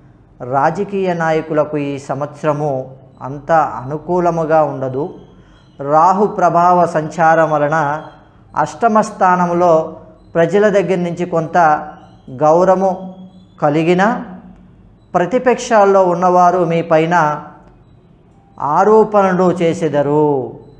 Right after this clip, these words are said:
అలాగే కళాకారులకు ఈ మంచి ఫలితాలు ఉంటాయి ఈ సంవత్సరము. సినీ, టీవీ రంగంలో ఉన్నవారికి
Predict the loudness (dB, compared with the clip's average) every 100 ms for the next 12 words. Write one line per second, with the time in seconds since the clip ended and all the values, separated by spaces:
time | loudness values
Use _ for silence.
0 | -20 -16 -6 0 0 2 0 0 -2 -12
1 | -20 -20 _ _ -20 -20 -20 -20 _ -20
2 | -20 -20 -20 -20 _ -20 -18 -6 0 4
3 | 4 4 4 4 4 0 0 -2 -2 -2
4 | -10 -20 -20 _ _ _ _ _ -10 -6
5 | -6 -6 -10 -10 -8 -4 -2 -2 0 2
6 | 0 -4 -4 -4 -4 -6 -8 -10 -10 -10
7 | -8 -8 -10 -16 -20 -20 -20 -20 -10 -8
8 | -6 -8 -10 -16 -10 -8 -4 -4 -4 -4
9 | -6 -6 -4 -4 -4 -6 -2 -2 -2 -6
10 | -10 -12 -14